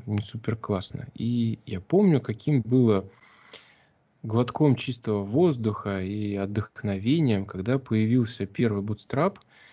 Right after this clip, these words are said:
А, это у нас C S S фреймворк от компании Twitter.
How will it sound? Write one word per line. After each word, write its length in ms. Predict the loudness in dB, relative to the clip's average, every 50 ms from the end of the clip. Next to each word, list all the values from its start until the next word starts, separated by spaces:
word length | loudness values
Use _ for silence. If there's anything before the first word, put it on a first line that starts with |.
| -20 _ _ _ _ -10
А, 680 | -6 -4 -4 -2 -2 -4 -4 -4 -4 -4 -6 -6 -6 -8 _ _
это 260 | -12 -12 -8 -6 -4
у 60 | -2
нас 560 | 0 0 -2 -4 -6 -10 -14 -16 -16 -18 -20 _
C 200 | -18 -10 -6 -4 -4
S 160 | -4 -2 -4
S 160 | -4 -4 -4
фреймворк 640 | -8 -6 -4 -4 -4 -2 0 2 2 2 0 -2
от 100 | -8 -8
компании 640 | -6 -4 -4 -4 -4 -4 -4 -2 -2 -2 -4 -6 -8 -12 _ _ -20 _
Twitter. 480 | -8 -4 -4 -4 -2 0 0 0 0